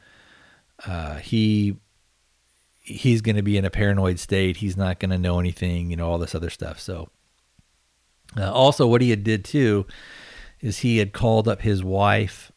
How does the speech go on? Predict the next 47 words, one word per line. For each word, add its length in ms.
his, 240
his, 120
I 100
guess 200
his 180
real 240
wife 300
and 120
son, 200
and 80
said, 180
"Oh, 380
you 100
know, 120
they, 160
they 160
want 200
me 80
to 60
do 140
this 180
report. 400
They 80
want 180
me 80
to 100
do 200
this 160
presentation. 600
I'm 80
gonna 100
have 120
to 60
be 100
stuck 300
here 160
one 200
more 180
day, 240
but 220
I'll 100
be 120
back 280
home 220
for 160
sure 240
tomorrow," 500